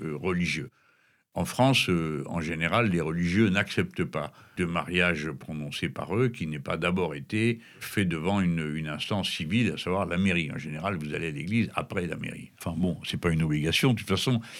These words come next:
il n'y a qu'un endroit où c'est obligé de passer, c'est la mairie si vous voulez être marié. C'est comme ça. Parce que là, vous entrez dans l'état civil et à partir de là, euh, la, la dénomination des enfants, euh, est garantie et ainsi de suite. Donc cette première rupture, elle est décisive parce qu'elle va être accompagnée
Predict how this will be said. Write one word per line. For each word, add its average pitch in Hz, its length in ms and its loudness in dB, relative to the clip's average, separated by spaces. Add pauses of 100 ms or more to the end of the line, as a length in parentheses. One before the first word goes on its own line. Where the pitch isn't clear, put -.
il 101 40 0
n'y 101 40 6
a 98 40 4
qu'un 117 200 6
endroit 113 280 8
où 101 100 6
c'est 92 140 0
obligé 87 260 4
de - 80 0
passer, 139 360 2
c'est 135 120 0
la 120 120 4
mairie 104 300 4
si 120 140 -6
vous 80 140 -2
voulez 110 160 4
être 117 160 0
marié. 87 400 -2
C'est 90 140 -10
comme 87 180 -6
ça. 80 240 -6
Parce - 160 -4
que - 80 2
là, 104 160 6
vous 85 180 2
entrez 80 320 0
dans 82 200 2
l'état 80 280 -2
civil 131 460 2
et 90 240 4
à 90 80 0
partir - 400 0
de 78 80 -2
là, 110 400 4
euh, 82 200 2 (420)
la, 82 460 2
la 76 360 -2
dénomination 87 1080 2
des 76 280 -2
enfants, 92 580 2
euh, 76 260 -2
est 82 120 -2
garantie 82 680 2
et 110 40 6
ainsi 107 260 4
de 82 100 2
suite. - 380 -4
Donc 98 240 2
cette 85 160 0
première 107 400 4
rupture, 85 420 2
elle 82 80 0
est 82 60 -2
décisive 87 600 0
parce - 180 -10
qu'elle 87 180 0
va 85 80 0
être 85 160 -4
accompagnée 87 640 -2